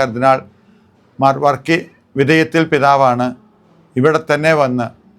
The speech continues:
കുഞ്ഞച്ചനെ അനേകം മെത്രാന്മാരുടെ, വൈദികരുടെ വലിയ ഒരു ജനക്കൂട്ടത്തിൻ്റെ വിശ്വാസികളെ സാക്ഷ്യം നിർത്തിക്കൊണ്ട് വാഴ്ത്തപ്പെട്ടവനായിട്ട് പ്രഖ്യാപിച്ചത്. അന്ന് മുതൽ ഇങ്ങോട്ട് ധാരാളമായിട്ട് ദൈവ കൃപകൾ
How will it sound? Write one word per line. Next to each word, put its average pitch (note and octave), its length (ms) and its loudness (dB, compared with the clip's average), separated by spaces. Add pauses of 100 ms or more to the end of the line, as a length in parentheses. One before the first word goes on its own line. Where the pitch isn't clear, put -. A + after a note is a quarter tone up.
കുഞ്ഞച്ചനെ C3 440 -2 (220)
അനേകം D3+ 420 2 (420)
മെത്രാന്മാരുടെ, C#3 800 0 (240)
വൈദികരുടെ C#3+ 640 0 (600)
വലിയ E3+ 360 2 (240)
ഒരു C#3 180 -2
ജനക്കൂട്ടത്തിൻ്റെ C#3 800 -2 (400)
വിശ്വാസികളെ C#3 600 0 (1000)
സാക്ഷ്യം C#3 400 -2
നിർത്തിക്കൊണ്ട് B2 520 -4 (540)
വാഴ്ത്തപ്പെട്ടവനായിട്ട് B2 840 -2
പ്രഖ്യാപിച്ചത്. G#2 600 -6 (160)
അന്ന് D3 200 -2
മുതൽ D#3 160 4 (100)
ഇങ്ങോട്ട് D3 380 -2 (480)
ധാരാളമായിട്ട് C#3+ 800 0 (120)
ദൈവ B2+ 160 -2 (520)
കൃപകൾ C#3 360 0